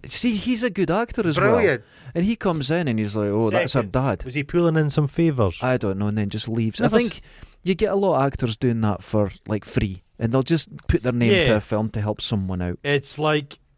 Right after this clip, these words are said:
Speaker 2: so there's, the, the, he's very sinister. We cut to the changing room scene.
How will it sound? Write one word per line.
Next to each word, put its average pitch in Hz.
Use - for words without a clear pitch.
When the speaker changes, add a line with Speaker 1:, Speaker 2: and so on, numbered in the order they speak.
Speaker 2:
so 135
there's, 127
the, 123
the, 120
he's 127
very 196
sinister. 117
We 110
cut -
to 147
the 135
changing 120
room 98
scene. 104